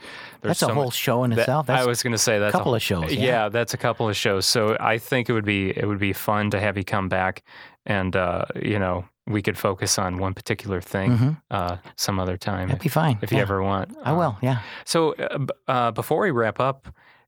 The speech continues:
Speaker 1: do, uh, obviously we, I talked about the, uh, the, you know, the
Speaker 2: Mm-hmm.
Speaker 1: Images of America, the Western Kankakee County book. I know
Speaker 2: Mm-hmm.
Speaker 1: that just came out, but is there anything else that you do have coming out or that you wanna
Speaker 2: Nothing now, no.
Speaker 1: No? Okay.
Speaker 2: The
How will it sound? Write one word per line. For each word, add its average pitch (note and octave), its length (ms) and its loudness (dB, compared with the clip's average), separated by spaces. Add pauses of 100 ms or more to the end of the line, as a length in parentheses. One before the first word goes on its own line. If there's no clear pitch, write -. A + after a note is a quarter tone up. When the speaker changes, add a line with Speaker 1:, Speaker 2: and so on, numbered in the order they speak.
Speaker 1:
do, A#2 500 2 (640)
uh, G#2 280 2 (100)
obviously B2 480 2
we, A2+ 180 2
I G#2+ 140 2
talked A#2+ 240 -2
about A2 220 0
the, A2 200 0
uh, G2 200 2
the, G#2+ 180 -2
you A#2 100 0
know, A2 140 2
the G#2 80 0
Speaker 2:
Mm-hmm. - 80 0
Speaker 1:
Images A2 320 2
of G#2 120 2
America, G#2+ 500 0
the G2+ 40 -2
Western G#2 360 0
Kankakee G#2 400 -4
County G#2 320 0
book. G#2 240 0
I G#2 80 0
know A2 120 4
Speaker 2:
Mm-hmm. G#2 80 4
Speaker 1:
that G2+ 140 4
just - 180 -2
came G2+ 220 -2
out, F#2+ 220 -2
but G2+ 260 0
is A2+ 200 0
there G#2+ 120 4
anything A2 520 0
else G#2+ 340 0
that A#2+ 160 -4
you A2 80 -2
do A2+ 180 0
have A#2 220 0
coming A#2+ 340 0
out A2 240 0
or G2+ 300 0 (300)
that A2+ 140 4
you G#2+ 80 2
wanna G2+ 380 2
Speaker 2:
Nothing C3 300 2
now, F#2 380 0
no. G2 140 2
Speaker 1:
No? F#2+ 220 0 (140)
Okay. F#2+ 240 -2
Speaker 2:
The - 420 -2